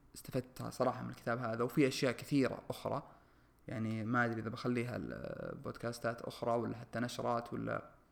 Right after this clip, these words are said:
ما أدري صراحة، لكن إنه جدًا، جدًا مليء الكتاب ب-،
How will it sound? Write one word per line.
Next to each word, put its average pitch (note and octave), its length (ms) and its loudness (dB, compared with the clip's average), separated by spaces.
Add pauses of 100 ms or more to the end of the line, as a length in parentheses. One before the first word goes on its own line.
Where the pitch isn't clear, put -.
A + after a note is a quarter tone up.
(140)
ما B2+ 180 4
أدري - 160 -4
صراحة، A#2 300 -2
لكن B2+ 240 0
إنه B2 180 4 (120)
جدًا، C3+ 400 0
جدًا A#2+ 340 0
مليء A#2+ 340 4
الكتاب B2 480 0 (120)
ب-، G#2+ 340 0